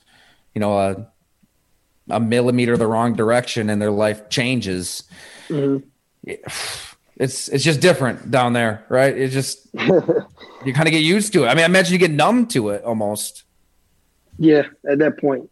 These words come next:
Speaker 2: I mean, well, when I got older, yeah, I kinda got numb. When people were like, they would say, "Hey, such and such passed away," or "Such and such got shot." Da, da, da. It was just like, "Yep, that's kinda how it goes at this point."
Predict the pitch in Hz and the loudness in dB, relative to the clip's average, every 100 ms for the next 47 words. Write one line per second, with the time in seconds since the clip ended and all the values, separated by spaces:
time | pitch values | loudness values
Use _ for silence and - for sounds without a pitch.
0 | - 156 175 143 - 160 156 131 - _ | -2 4 4 4 2 2 4 2 -4 _
1 | _ - - - - - - - _ 143 | _ -20 -18 -16 -12 -12 -14 -18 _ 0
2 | 147 151 147 147 135 123 - 147 139 127 | 4 4 6 4 2 -2 -8 -4 -2 -2
3 | 117 131 123 120 123 127 117 113 117 135 | -2 -2 -2 -2 -2 -2 -2 -6 -2 -2
4 | 135 127 123 123 117 113 113 - _ _ | -2 -2 -2 -2 -4 -6 -8 -14 _ _
5 | _ _ _ 135 139 139 - 131 139 147 | _ _ _ 0 4 4 0 0 4 6
6 | 139 123 117 135 127 - - 139 127 - | 6 2 -2 -4 -4 -6 -4 -4 -4 -4
7 | 131 123 - 127 131 127 123 113 104 104 | -4 -4 -2 -2 0 0 0 -2 -4 -8
8 | - 135 120 - 127 127 117 - 131 113 | -6 -6 -6 -6 -4 -4 -4 -4 -4 -4
9 | 123 123 123 117 120 120 131 127 113 110 | -4 -4 -4 -4 -6 -6 -10 -12 -12 -12
10 | _ - - - - - _ _ _ 247 | _ -20 -20 -20 -20 -20 _ _ _ 2
11 | 233 233 - - - - - - _ - | 4 2 -2 -20 -20 -20 -20 -20 _ -10
12 | 135 127 - 175 185 185 175 156 151 156 | -8 -8 -8 -2 2 2 0 -2 -2 -2
13 | 143 131 107 - - - 127 127 - - | 0 -4 -4 -10 -14 -6 -6 -6 -8 -8
14 | 208 - | -6 -8